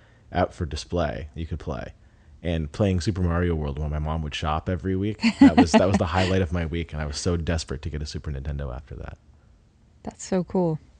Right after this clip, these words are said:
Speaker 2: I don't know. I love these games.
Speaker 1: Were you both, uh, Nintendo people, or did you, did you veer off into Sega territory for a while?
Speaker 2: No, I was all Nintendo, but I started with an Atari, so I'm, I'm a little older than,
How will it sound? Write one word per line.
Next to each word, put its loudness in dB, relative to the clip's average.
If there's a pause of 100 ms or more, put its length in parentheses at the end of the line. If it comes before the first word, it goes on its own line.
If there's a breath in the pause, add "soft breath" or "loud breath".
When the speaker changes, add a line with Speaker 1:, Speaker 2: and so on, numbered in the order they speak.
(220)
Speaker 2:
I -4
don't 2
know. 4 (140)
I 2
love 6
these 2
games. 0 (240)
Speaker 1:
Were 6
you 10
both, 8
uh, 0
Nintendo 4
people, 2
or 8
did 0
you, 0
did -4
you 0
veer 2
off 0
into 0
Sega -2
territory -6
for -8
a -6
while? -4
Speaker 2:
No, 6
I 6
was 8
all 4
Nintendo, 2 (100)
but 6
I 8
started 8
with 6
an 6
Atari, 6
so 4
I'm, 6
I'm 4
a 6
little 4
older 2
than, -2